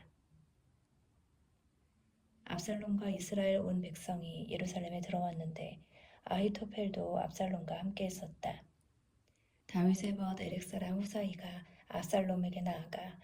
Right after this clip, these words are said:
"임금님 만세, 임금님 만세." 하고 외치자 압살롬이 후사이에게 물었다. "이것이 그대의 벗에 대한 충성이오. 그대는 어찌하여 벗을 따라가지 않았소?"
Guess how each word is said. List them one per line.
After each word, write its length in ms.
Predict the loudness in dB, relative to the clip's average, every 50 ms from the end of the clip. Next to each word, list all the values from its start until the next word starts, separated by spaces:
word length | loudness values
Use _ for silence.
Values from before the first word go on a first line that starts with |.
| -20 -20 -20 -20 -12 0
"임금님 420 | 2 4 6 8 6 6 6 6
만세, 600 | 4 4 2 2 -2 -2 -2 0 0 0 -2 -6 -6
임금님 480 | -2 0 2 2 2 2 2 2 2 0
만세." 380 | 0 -2 -2 -4 -4 -4 -2
하고 240 | -2 -2 -2 -2 -4
외치자 580 | -4 -4 -4 -6 -8 -4 -4 -4 -4 -4 -6 -12 _ _ _ _ _ _ _ -20 -20 -20 -8
압살롬이 540 | -4 -2 -2 4 4 4 6 6 4 4 4
후사이에게 540 | 4 2 2 2 2 2 2 2 0 -2 -4
물었다. 580 | -4 -4 -4 -6 -6 -8 -10 -8 -8 -8 -8 -10 -14 -20 -20 _ _ _ _ _ _ _ _ _ _ _ _ _ _ _ _ _ -4
"이것이 340 | 2 4 4 4 4 2 0
그대의 320 | 0 0 2 4 4 4 4
벗에 280 | 2 0 0 0 0 0
대한 200 | 2 0 0 0
충성이오. 680 | 0 -2 -2 -2 -2 0 0 0 0 0 -4 -6 -8 -12 -14 _ _ _ _ _ _ _ _ _
그대는 280 | -8 2 4 4 4 4
어찌하여 540 | 2 0 -2 -4 -2 0 2 2 2 0 -2
벗을 280 | -6 -4 -4 -4 -4
따라가지 440 | -2 0 0 0 0 0 0 -2 -4
않았소?" 500 | -6 -6 -6 -6 -8 -8 -8 -8 -8 -10